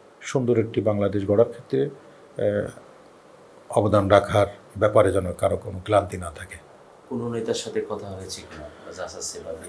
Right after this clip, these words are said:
Speaker 1: সর্বপর্যায়ের নেতাদের সাথেই কথা হচ্ছে, সবার সাথে খুব অন্তরঙ্গ সম্পর্কই আমার রয়েছে, অন্তরঙ্গ সম্পর্ক রয়েছে। কারণ আপনি জানেন যে, আহ,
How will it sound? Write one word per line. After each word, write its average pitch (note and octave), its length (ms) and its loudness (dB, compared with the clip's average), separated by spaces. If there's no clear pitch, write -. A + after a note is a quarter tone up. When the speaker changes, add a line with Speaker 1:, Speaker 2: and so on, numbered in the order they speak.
Speaker 1:
সর্বপর্যায়ের A#2 600 4
নেতাদের A2 300 2
সাথেই D#3 320 -6
কথা B2 180 6
হচ্ছে, A2+ 360 -2
সবার C3+ 240 6
সাথে F3 280 0
খুব E3 280 -2
অন্তরঙ্গ C#3+ 480 6
সম্পর্কই D3 520 6
আমার B2+ 200 4
রয়েছে, - 400 -4
অন্তরঙ্গ G#2+ 360 0
সম্পর্ক G#2 480 0
রয়েছে। F#2 320 -2
কারণ D3+ 260 4
আপনি D#3+ 300 2
জানেন D#3 400 4
যে, C#3+ 260 4
আহ, - 60 -10